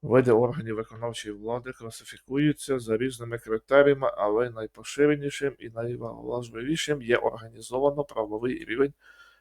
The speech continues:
територіальний масштаб діяльності. Класифікація за організаційно-правовим рівнем в Україні. В Україні, згідно з Конституцією, органи виконавчої влади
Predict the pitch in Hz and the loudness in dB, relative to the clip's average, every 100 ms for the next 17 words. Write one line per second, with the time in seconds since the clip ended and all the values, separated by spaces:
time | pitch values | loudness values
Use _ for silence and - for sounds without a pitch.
0 | _ _ - 123 117 113 110 127 135 127 | _ _ 6 6 6 4 4 6 4 2
1 | 117 113 - 123 117 110 110 101 123 - | -2 -4 2 2 2 -2 0 -2 -6 -10
2 | 120 117 113 120 123 120 147 151 147 147 | -10 -10 -12 -10 -8 4 6 6 4 4
3 | 123 117 113 - 127 120 117 117 113 123 | 4 2 0 0 -2 -2 -4 -8 -2 0
4 | 143 - 156 160 156 - - 113 113 135 | 0 0 0 2 0 -2 -4 -2 2 2
5 | 139 - - - _ - 117 123 139 147 | 2 -4 -20 -20 _ 2 4 4 4 0
6 | - 123 - 123 110 98 110 - _ - | -2 -12 -4 -2 -2 -6 -14 -18 _ -20
7 | _ - 120 117 123 170 175 127 104 143 | _ -6 -4 0 2 4 4 2 4 2
8 | 143 135 123 113 - 107 131 156 - 147 | 2 -2 -2 -2 -2 0 0 0 2 2
9 | 143 139 147 123 117 - 113 127 123 110 | 2 2 0 0 -2 -2 0 0 0 -4
10 | 104 101 110 120 147 | -4 0 2 2 2